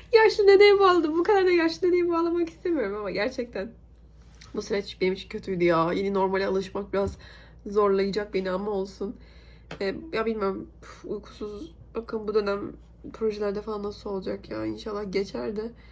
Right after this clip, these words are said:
çok sıkıntı yaşamam diye düşünüyorum. Ya bu sefer gerçekten olabildiğince az stres yapmaya çalışacağım. İkinci dönem, yani ikinci sınıf biraz zorlayacak gibi de. Hayırlısı bakalım. Ah,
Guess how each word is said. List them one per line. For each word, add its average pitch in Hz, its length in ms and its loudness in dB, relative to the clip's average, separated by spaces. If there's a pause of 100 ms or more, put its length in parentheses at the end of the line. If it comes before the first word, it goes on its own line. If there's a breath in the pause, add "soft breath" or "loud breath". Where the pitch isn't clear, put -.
(440 loud breath)
çok 233 140 -12
sıkıntı 214 400 -10
yaşamam 208 380 -6
diye 214 140 -4
düşünüyorum. 196 460 -6
Ya 185 180 -4
bu 202 40 -6
sefer 220 240 -8
gerçekten 208 280 -8
olabildiğince 196 420 -6
az 185 200 -8
stres - 340 -10
yapmaya 175 260 -8
çalışacağım. - 540 -14 (1500)
İkinci 208 300 -14
dönem, 196 340 -6 (100)
yani - 100 -8
ikinci 190 300 -8
sınıf 196 240 -12 (140)
biraz 185 220 -6
zorlayacak 185 540 -4
gibi 208 220 -8
de. 233 120 -10 (880 loud breath)
Hayırlısı 202 460 -8
bakalım. 196 560 -8 (2500 loud breath)
Ah, 320 120 0